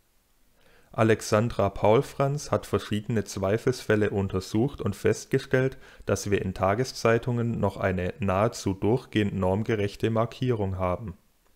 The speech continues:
Klaus Michael Köpke, der generell viel zu diesem Thema veröffentlicht hat, hat eine kleine Studie in einer sechsten Jahrgangsstufe in Hannover durchgeführt und dabei festgestellt, dass in den Aufsätzen der Schüler die Wörter Held, Prinz und Bär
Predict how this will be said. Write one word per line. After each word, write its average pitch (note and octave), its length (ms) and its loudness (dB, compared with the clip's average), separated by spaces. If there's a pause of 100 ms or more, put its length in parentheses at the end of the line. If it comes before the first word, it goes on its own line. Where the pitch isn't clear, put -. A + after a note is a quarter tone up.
(120)
Klaus A#2 380 4
Michael G#2 400 2
Köpke, A2+ 480 2
der G#2 180 2
generell G#2 480 4
viel B2 340 0
zu A2+ 200 -4
diesem G2 340 -2
Thema G2+ 320 2
veröffentlicht A2+ 800 -2
hat, C3 240 0 (240)
hat G#2+ 220 2
eine G2 200 2
kleine F#2+ 380 2
Studie A#2 460 -2
in A2 260 2
einer F#2 220 0
sechsten - 500 -2
Jahrgangsstufe A#2 840 0
in A#2 220 0
Hannover A#2+ 400 2
durchgeführt F2+ 840 -2 (260)
und G2 220 0
dabei F#2+ 240 4
festgestellt, B2 800 0
dass - 180 0
in G2+ 100 -2
den F#2+ 160 0
Aufsätzen A2 640 -2
der F#2 140 0
Schüler A2 400 0
die F#2+ 220 0
Wörter F#2 320 2
Held, G2 400 -2
Prinz G#2+ 400 -2
und G2 240 -6
Bär G2 340 0